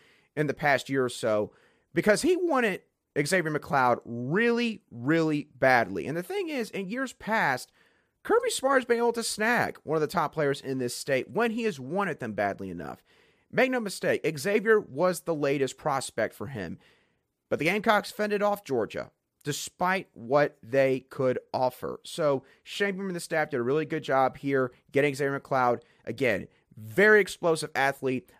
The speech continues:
I think that this is a kid that, you know, he might not play as much immediately because the thing is, the interior defensive line group is one of the deepest position groups on the entire football team heading into two thousand twenty-three.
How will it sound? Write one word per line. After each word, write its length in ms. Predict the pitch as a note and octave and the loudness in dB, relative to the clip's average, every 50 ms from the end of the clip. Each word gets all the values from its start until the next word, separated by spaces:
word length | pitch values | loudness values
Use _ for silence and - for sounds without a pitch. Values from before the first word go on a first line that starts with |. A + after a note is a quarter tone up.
| _ - | _ 0
I 140 | - F#3+ B3+ | 2 2 2
think 300 | C#4 - C4 B3 A#3 - | 2 0 -2 -4 -4 -2
that 180 | - G3 F#3 - | -4 -4 -2 -2
this 180 | F#3+ F3+ - | -4 -4 -4
is 120 | E3+ D#3 D#3 | -4 -4 -4
a 100 | E3 D3 | -4 -4
kid 440 | - - - D#3+ D3 C#3 B2+ - - | -4 -4 0 0 2 2 0 0 2
that, 240 | C#3 C3 - - _ _ - | 0 0 0 -2 _ _ -8
you 120 | C3+ D3+ | -4 0
know, 120 | D3+ C#3 C3+ | 2 2 2
he 80 | F#3+ | 2
might 220 | A3 B3 D#4 D4+ D#4 | 0 0 -2 0 0
not 180 | D4+ C4 - | -2 -2 -4
play 300 | - - G#3 G#3 G#3 G3 | -4 -2 0 2 2 2
as 200 | - F3+ F#3 F3+ | 2 0 -2 -2
much 240 | E3+ F3+ E3+ D#3+ - - | -2 -6 -6 -6 -6 -6
immediately 520 | D#3 D3+ C#3 C#3 D3 C3+ B2 G#2+ G#2+ G#2 | -6 -4 -2 -2 -2 -2 -2 -2 -2 -4
because 280 | F2+ A2+ C3 - D#3+ C#3+ | -4 -4 -4 -4 -4 -4
the 80 | D3+ | -4
thing 240 | D3+ - F#3 F#3+ F3+ | -6 -6 -6 -4 -2
is, 180 | E3+ D#3+ D3 C#3+ | -4 -4 -4 -4
the 80 | C#3+ | -4
interior 260 | D#3 D3 C#3 F#3 F3+ F#3 | -4 -4 -4 -4 -6 -4
defensive 360 | F3+ F#3 F3 D#3 E3+ C3+ - | -6 -6 -8 -8 -8 -8 -4
line 240 | C#3+ C#3+ C#3+ C#3+ C3+ | -2 -2 -2 -2 -2
group 200 | C3+ C#3 C3+ A#2+ | -2 -4 -2 -2
is 120 | B2 B2 | -4 -4
one 100 | C3+ C#3+ | -4 -4
of 60 | C#3 | -2
the 140 | B2+ A#2 G#2 _ - | -2 -4 -6 _ -6
deepest 520 | D#3 G3+ G#3+ _ - F3+ C#3+ C3 - - - _ _ _ _ - | -6 -6 -4 _ -2 -2 0 -2 -2 -10 -16 _ _ _ _ -6
position 400 | D3+ C#3 C3+ D3+ C#3 - D3 B2 | -4 0 0 0 0 -2 -6 -4
groups 340 | B2 C3+ C3 B2+ A2 - - _ _ _ _ _ - | -2 0 0 0 -2 -6 -16 _ _ _ _ _ -4
on 100 | D3+ D3 | -2 -2
the 80 | D3+ | -2
entire 240 | C#3+ B2 - C#3 B2+ | -2 0 2 2 2
football 460 | A#2 - - C#3+ - - G#2+ G#2 G2 | 2 2 0 -2 0 0 0 0 0
team 260 | - - - F#2+ D#2 G2 | -2 -4 -8 -8 -6 -4
heading 200 | - B2 B2+ B2 | -2 -2 -2 -2
into 140 | A#2 A2+ | -4 -6
two 160 | G#2+ - C3+ B2 | -8 -8 -8 -4
thousand 340 | C#3 B2 A2+ G#2 - G#2+ | -2 0 -2 -2 -2 -8
twenty-three. 520 | - - A#2+ G#2+ G2 G2+ - - F#2 E2+ | -12 -8 -8 -8 -8 -8 -10 -10 -10 -10